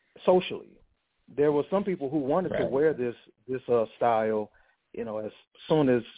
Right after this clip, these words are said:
Speaker 1: you know, five to ten years ago, but they had an apprehension because they didn't know if they would get fired, if they, if they would be judged. And so there's, there's just a,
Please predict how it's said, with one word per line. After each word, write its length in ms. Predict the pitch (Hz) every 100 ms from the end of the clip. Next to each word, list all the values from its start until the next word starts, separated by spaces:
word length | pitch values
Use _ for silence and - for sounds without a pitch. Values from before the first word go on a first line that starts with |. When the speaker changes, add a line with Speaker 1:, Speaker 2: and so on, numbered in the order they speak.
| _ _ _ _ - -
Speaker 1:
you 60 |
know, 100 | 113 -
five 180 | 156 127
to 80 | -
ten 160 | 127
years 260 | 120 247 226
ago, 280 | 120 107 98
but 340 | 117 123 107 -
they 100 | 139
had 140 | 127
an 60 | -
apprehension 520 | 127 117 113 190 139
because 260 | 120 - 113
they 80 | 120
didn't 200 | 120 113
know 100 | 110
if 80 |
they 80 | 120
would 140 | 107 104
get 100 | - _
fired, 440 | 143 147 147 139
if 80 | 123
they, 120 | 101 98
if 100 | -
they 100 | 110
would 140 | 110
be 80 | _ _
judged. 540 | - 143 143 139 135 - _ _ _ _ -
And 120 | - -
so 400 | 117 117 110 107 _ _ 117
there's, 200 | 156 156 -
there's 160 | 143 147
just 240 | 151 151
a, 380 | 131 123 117 113